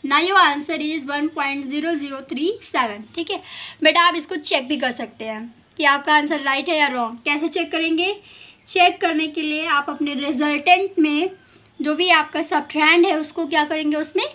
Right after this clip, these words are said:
ऐड कर लेंगे। ऐड करके देखेंगे तो आपका जो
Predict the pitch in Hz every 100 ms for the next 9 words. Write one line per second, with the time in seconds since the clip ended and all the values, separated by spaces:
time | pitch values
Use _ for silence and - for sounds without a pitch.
0 | - - - 262 269 247 247 233 220 226
1 | 254 277 349 349 320 359 294 285 330 359
2 | 381 330 294 285 - 311 320 415